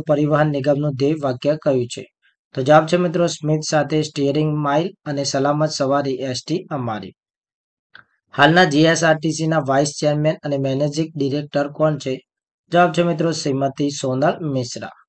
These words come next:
જી એસ આર ટી સી માં કેટલા કર્મચારીઓ સેવા આપે છે? તો મિત્રો અંદાજે ચાલીસ હજાર થી પિસ્તાલીસ હજાર કરતા વધારે કર્મચારીઓ સેવા બજાવે છે. જી એસ આર ટી સી કયા વર્ગના કર્મચારીઓને બોનસ આપે છે?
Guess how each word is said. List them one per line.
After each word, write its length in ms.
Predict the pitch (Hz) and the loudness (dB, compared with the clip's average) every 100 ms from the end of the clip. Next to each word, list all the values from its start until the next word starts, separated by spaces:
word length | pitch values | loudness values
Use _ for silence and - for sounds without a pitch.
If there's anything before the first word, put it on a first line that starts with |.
| _ _ _ _ _ _ _ _ | _ _ _ _ _ _ _ _
જી 120 | 127 151 | 2 6
એસ 220 | 185 156 | 6 6
આર 180 | 151 151 | 2 2
ટી 120 | 156 | -2
સી 160 | 165 | -2
માં 160 | 156 160 | -2 -2
કેટલા 280 | 156 143 160 | 0 0 0
કર્મચારીઓ 640 | 160 147 147 143 139 143 | 0 0 0 -2 -2 -2
સેવા 300 | 143 131 127 | -2 -2 0
આપે 220 | 127 135 | 0 -2
છે? 220 | 127 135 135 | -4 -4 -4
તો 80 | 190 | -4
મિત્રો 280 | 185 185 196 | -2 4 4
અંદાજે 400 | 156 151 151 156 | 6 4 4 4
ચાલીસ 380 | 147 139 151 156 | 2 2 2 0
હજાર 220 | 143 151 | 2 2
થી 80 | 160 | 0
પિસ્તાલીસ 500 | 151 135 - 151 151 | -4 -4 0 0 2
હજાર 240 | 135 143 135 | 2 0 -2
કરતા 260 | 139 143 | -4 -2
વધારે 520 | 135 123 139 151 139 117 - _ - | -2 0 2 2 2 -4 -16 _ 0
કર્મચારીઓ 680 | 147 151 156 151 135 143 | 2 2 2 2 2 0
સેવા 440 | 160 - 131 147 - | -4 -4 0 0 2
બજાવે 420 | 147 127 117 113 | 0 0 -2 -4
છે. 180 | 107 113 117 _ _ _ _ _ - | -8 -12 -14 _ _ _ _ _ -6
જી 160 | 139 | 4
એસ 180 | 185 190 | 6 6
આર 140 | 175 160 | 4 2
ટી 100 | 165 | -2
સી 200 | 170 160 | -4 2
કયા 200 | 156 156 | 4 6
વર્ગના 420 | 151 143 151 156 | 4 2 0 0
કર્મચારીઓને 720 | 151 135 139 139 139 143 143 | 0 -2 -4 -2 -2 -2 -4
બોનસ 420 | 131 127 131 127 | -4 -4 -4 -4
આપે 220 | 131 135 | -4 -4
છે? 240 | 127 135 | -4 -6